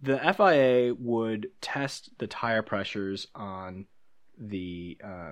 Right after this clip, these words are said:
the, the tires for all the F one cars at a particular time. And a-, all the teams knew when that time was. Now, in a Formula car,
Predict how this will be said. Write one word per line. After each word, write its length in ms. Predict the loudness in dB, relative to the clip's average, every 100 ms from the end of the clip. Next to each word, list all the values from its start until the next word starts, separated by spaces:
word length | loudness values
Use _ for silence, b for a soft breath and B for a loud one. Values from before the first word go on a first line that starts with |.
| -14 -12
the, 260 | -10 -10 -12
the 100 | -6
tires 540 | -4 -2 -2 -6 -12 -20 -20 -20 -12
for 260 | -6 -4
all 220 | 4 6
the 100 | 6
F 140 | 2 -2
one 120 | -8
cars 440 | -6 -4 -4 -6 -12 -20 -18 -8
at 100 | -8
a 40 |
particular 520 | -6 -4 2 6 6
time. 440 | 4 -4 -4 -10 -20 b b b
And 140 | -6
a-, 100 | -2
all 260 | 0 2 6
the 80 | 4
teams 300 | 4 -2 0
knew 180 | -4 -4
when 200 | -6 -10
that 160 | -12
time 300 | -10 -10 -6
was. 420 | -4 -4 -6 -20 -20 -20 b b b b b 2
Now, 380 | 4 4 0 -6 -20 -20 _ -20 -20 -20 -20 -20 -6
in 160 | -2 -2
a 60 |
Formula 440 | 0 4 6 6 4
car, 500 | 4 2 2 0